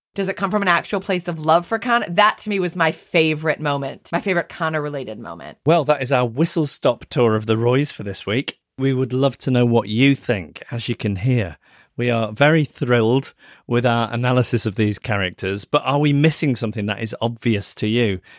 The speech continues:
Speaker 2: Is there someone that you would like Sarah to give her fully unqualified psychotherapy treatment to? Um, also, we want your unlikely Succession crush.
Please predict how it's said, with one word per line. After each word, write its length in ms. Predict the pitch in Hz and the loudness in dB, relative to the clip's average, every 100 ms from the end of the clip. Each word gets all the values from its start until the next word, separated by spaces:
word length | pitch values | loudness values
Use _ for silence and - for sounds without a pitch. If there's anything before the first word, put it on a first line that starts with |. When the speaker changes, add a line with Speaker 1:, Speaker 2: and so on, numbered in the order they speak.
| - _ _ _ _ - | -20 _ _ _ _ -2
Speaker 2:
Is 300 | 147 139 - | 2 2 2
there 140 | 135 | 0
someone 540 | 127 135 123 127 131 123 | 0 -4 -4 -2 -4 -4
that 180 | 117 120 | -4 -4
you 160 | 123 120 | 0 0
would 140 | 120 | 0
like 240 | 123 123 - | 0 -2 -2
Sarah 500 | - 147 156 139 92 | 0 2 2 0 -4
to 140 | - | -8
give 260 | 90 107 101 | -4 -2 -2
her 300 | 113 101 101 - - _ | -2 -2 -2 -6 -20 _
fully 420 | - 131 127 117 | 0 2 4 2
unqualified 840 | 120 120 - 127 117 127 113 107 | 0 -2 0 0 0 2 0 0
psychotherapy 1040 | - - 127 - 123 120 - 139 147 135 117 | -2 -2 -4 0 -2 -2 0 2 2 0 -2
treatment 460 | - 98 87 90 - | 0 -4 -4 -10 -6
to? 240 | 92 80 _ _ - - - | -6 -8 _ _ -20 -20 -2
Um, 200 | 160 165 - _ | 0 0 -6 _
also, 480 | 208 220 - 120 165 | 0 2 2 4 2
we 160 | 156 151 | 2 2
want 220 | 143 131 | 4 2
your 280 | 123 123 117 | 2 2 0
unlikely 600 | 117 117 113 117 - 107 | -2 0 0 -2 -2 -4
Succession 680 | - - - - - 101 90 | -2 -6 -6 -8 -6 -6 -8
crush. 500 | - 104 135 - | -4 -2 -2 -4